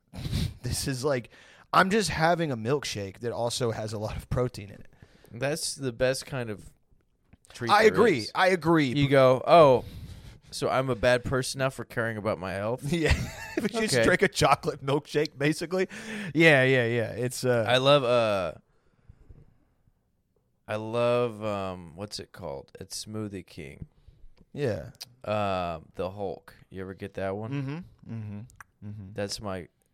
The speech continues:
Speaker 2: my go-to there. And I, I only go there every few months, if that. But I got the f-, biggest size they had one time. And it's like a, it was like a
Speaker 1: It's like a forty-eight ounce jug,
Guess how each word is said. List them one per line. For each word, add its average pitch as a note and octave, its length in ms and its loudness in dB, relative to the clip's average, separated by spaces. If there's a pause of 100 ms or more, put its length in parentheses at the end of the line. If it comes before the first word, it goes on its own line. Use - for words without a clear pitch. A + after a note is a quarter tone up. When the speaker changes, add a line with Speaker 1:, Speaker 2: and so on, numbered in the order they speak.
Speaker 2:
my G2 120 -8
go-to G2 580 -4
there. E2 300 -10
And F#2+ 140 -8
I, A2+ 220 -2
I - 40 0
only D3 220 -2
go G#2+ 220 -2
there F#2+ 260 -2
every F2 200 -10
few F#2+ 260 -14
months, E2 480 -14 (100)
if - 200 -18
that. D2+ 280 -14 (160)
But B1 260 -12 (760)
I G#2+ 60 -10
got A#2 240 -6
the G#2 80 -4
f-, - 320 -14
biggest A2 380 -6
size G2+ 300 -4
they E2 140 -8
had F2 220 -8
one G#2 220 -10
time. A2 340 -10 (1600)
And E2 280 -8
it's - 180 -10
like F2+ 140 -8
a, D2+ 220 -8 (360)
it F#2+ 120 -8
was G#2 180 -8
like A2 140 -8
a F#2+ 140 -4 (140)
Speaker 1:
It's - 100 -18
like - 80 -8
a - 40 -4
forty-eight E3+ 400 -2
ounce C3 200 -2
jug, G#2+ 580 -4